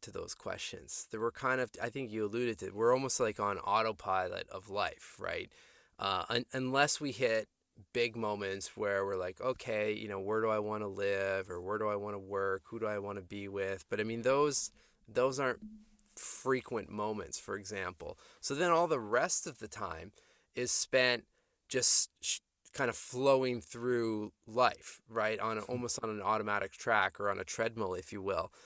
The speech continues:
Speaker 1: And what happens with that is that all of a sudden then as things come up,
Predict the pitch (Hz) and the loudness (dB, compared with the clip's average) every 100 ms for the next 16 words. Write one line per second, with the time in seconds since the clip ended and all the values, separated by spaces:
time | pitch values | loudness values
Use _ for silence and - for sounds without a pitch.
0 | - _ _ _ 120 123 123 123 113 _ | -20 _ _ _ 0 4 2 0 -6 _
1 | _ _ _ _ - 123 110 147 190 143 | _ _ _ _ 0 2 8 10 10 6
2 | 120 113 104 - 104 98 98 - _ _ | 0 -2 -4 -4 -4 -4 -6 -10 _ _
3 | _ - 110 120 113 131 131 120 - 131 | _ -14 -2 0 2 4 4 2 2 2
4 | 123 117 113 113 107 117 - 131 135 135 | 0 0 -2 0 2 2 2 0 -2 -2
5 | - 117 110 107 104 | -6 -4 2 2 2